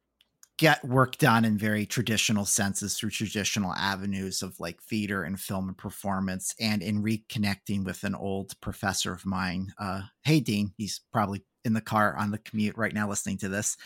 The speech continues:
He is with part of a group called Birch House Immersive who does work here in Chicago, and to, you know, have that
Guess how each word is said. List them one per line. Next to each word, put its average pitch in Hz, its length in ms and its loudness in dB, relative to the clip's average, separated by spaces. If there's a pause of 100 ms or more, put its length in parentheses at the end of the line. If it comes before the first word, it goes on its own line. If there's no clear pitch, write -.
(240)
He 127 600 4 (840)
is 120 180 0
with 113 140 -4
part 113 180 4
of 104 100 -2
a 110 60 0
group 104 540 -2
called 98 420 -2
Birch 101 240 -4
House 98 240 0
Immersive 95 460 -2
who 104 80 -6
does 95 260 -6
work 98 260 -6
here 98 160 -6
in 95 60 -2
Chicago, 92 800 -2
and 90 320 -4 (960)
to, 117 400 4
you 123 140 2
know, 104 100 2
have 135 320 6
that 120 260 2